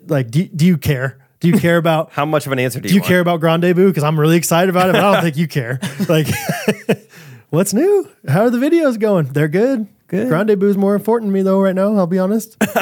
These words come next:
Speaker 1: Um, anyway. Okay. Fourth of July. Golfing was fun.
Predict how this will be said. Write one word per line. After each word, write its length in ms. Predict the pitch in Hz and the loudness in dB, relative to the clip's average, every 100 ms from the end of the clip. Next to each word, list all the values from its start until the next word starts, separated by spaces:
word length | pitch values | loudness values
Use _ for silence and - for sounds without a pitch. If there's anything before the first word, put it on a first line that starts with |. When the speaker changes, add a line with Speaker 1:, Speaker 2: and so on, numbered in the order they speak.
| - 202 - | -2 -4 -4
Speaker 1:
Um, 460 | 160 151 143 135 131 - - - - _ _ _ _ _ _ 151 | -2 0 0 -2 -6 -8 -12 -18 -20 _ _ _ _ _ _ -6
anyway. 240 | 139 135 151 - | -4 -4 -6 -2
Okay. 400 | 214 190 156 135 - | 0 0 -2 -8 0
Fourth 220 | 226 220 | 0 0
of 60 | |
July. 400 | 175 151 135 131 - _ _ _ | -4 -4 -4 -6 -10 _ _ _
Golfing 320 | 190 190 196 | 0 0 0
was 160 | 196 - | -2 -2
fun. 440 | - 147 143 139 | -2 0 0 -2